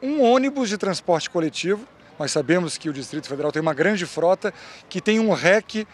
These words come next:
pra portar bicicletas, como tem em qualquer capital organizada no mundo. Quero que vocês me mostrem uma capital brasileira que tem um rec, que normalmente é na frente dos ônibus,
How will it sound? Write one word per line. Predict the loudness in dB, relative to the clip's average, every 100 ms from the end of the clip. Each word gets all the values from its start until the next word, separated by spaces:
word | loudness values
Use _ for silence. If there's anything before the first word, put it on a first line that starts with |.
| -20 -20 -2
pra | -2
portar | 2 0 2 0
bicicletas, | 0 -4 -6 -4 -6 -8 -16 -16 -20 -12
como | -4 -2 0
tem | 0 0
em |
qualquer | 2 0 0 0 0 0
capital | -2 -4 -4 -2 0
organizada | 0 -2 -6 -4 -4 -2
no | -4
mundo. | -8 -10 -12 -18 _ -20 -20 -20 -20 -8
Quero | 0 0 0
que | -4
vocês | -4 -4 -4
me | -4
mostrem | 0 0 -2 -6
uma | -4 -2
capital | -2 -4 -4 0 2
brasileira | 2 0 0 -4 -2 -6
que | -10
tem | -6 -2 -2 -6 -12 -20 -12
um | -8
rec, | -2 2 2 2 -8 -10 -14 -8
que | 0
normalmente | 0 0 -2 -4
é | -2
na | -4
frente | -4 -6 -6
dos | -10 -8
ônibus, | -4 -4 -4 -10